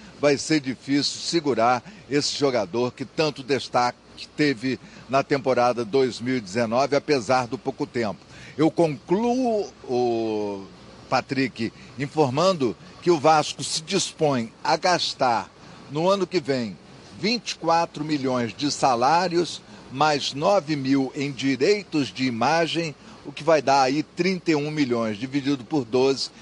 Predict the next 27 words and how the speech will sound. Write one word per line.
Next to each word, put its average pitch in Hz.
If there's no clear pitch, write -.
vocês 143
vão 139
perceber 117
que 151
o 139
Vasco 113
não 151
vai 147
ter 131
uma 127
folha 135
salarial 123
recheada 131
e 135
que -
permita 135
grandes 117
contratações. 120
A 151
não 185
ser 196
se 170
Papai 143
Noel 127
chegar 113
por 107
lá 117